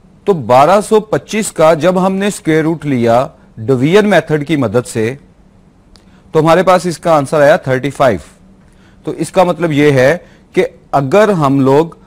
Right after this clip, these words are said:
बारह सौ पच्चीस स्टूडेंट को इस तरह खड़ा करें कतार में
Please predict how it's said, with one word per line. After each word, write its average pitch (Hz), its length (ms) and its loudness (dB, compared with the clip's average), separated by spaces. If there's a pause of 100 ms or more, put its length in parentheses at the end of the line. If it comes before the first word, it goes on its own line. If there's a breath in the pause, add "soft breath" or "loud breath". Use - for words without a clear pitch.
(520 soft breath)
बारह 131 640 2
सौ 190 260 -2 (200)
पच्चीस 214 380 -2
स्टूडेंट 151 440 0
को 127 220 -2 (1160 soft breath)
इस - 200 -8
तरह 226 280 2 (1200)
खड़ा 151 220 4
करें 165 280 2
कतार 143 400 2
में 151 260 0